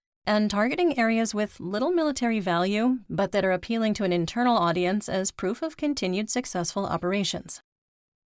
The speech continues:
Third, the rift between the Russian M O D and private military company, or P M C Wagner Group,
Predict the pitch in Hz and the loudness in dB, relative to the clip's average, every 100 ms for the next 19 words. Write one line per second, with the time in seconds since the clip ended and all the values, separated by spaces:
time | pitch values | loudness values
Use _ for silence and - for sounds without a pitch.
0 | _ _ _ _ _ _ _ - - 202 | _ _ _ _ _ _ _ -18 -4 -2
1 | 170 156 - _ _ _ _ _ _ - | 0 -4 -10 _ _ _ _ _ _ -4
2 | 175 170 196 - 214 208 180 175 170 185 | 0 0 0 -2 -2 0 2 2 0 -2
3 | 175 175 175 175 180 180 196 175 175 - | 0 0 0 0 0 0 2 0 0 0
4 | 196 233 196 190 202 202 190 175 202 185 | 0 2 2 2 2 2 0 0 -2 0
5 | 214 240 226 180 175 208 202 190 175 180 | 2 4 4 2 0 0 0 0 0 -2
6 | 165 190 202 208 196 175 180 | -2 2 2 2 2 2 0